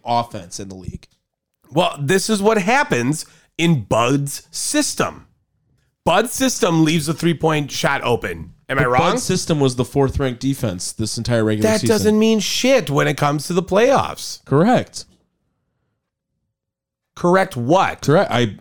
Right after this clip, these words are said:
Speaker 1: I agree. Yeah, it doesn't
Speaker 2: So then
Speaker 1: mean
Speaker 2: Bud
Speaker 1: anything.
Speaker 2: should be, should be a factor as to if he stays or goes.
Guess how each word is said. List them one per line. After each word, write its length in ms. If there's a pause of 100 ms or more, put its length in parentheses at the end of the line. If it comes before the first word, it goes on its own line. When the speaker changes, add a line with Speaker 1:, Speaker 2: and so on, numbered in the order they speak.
Speaker 1:
I 100
agree. 380
Yeah, 300
it 80
doesn't 240
Speaker 2:
So 60
then 160
Speaker 1:
mean 80
Speaker 2:
Bud 200
Speaker 1:
anything. 160
Speaker 2:
should 220
be, 240 (280)
should 240
be 120
a 60
factor 680 (240)
as 340
to 320
if 200
he 140
stays 440
or 60
goes. 560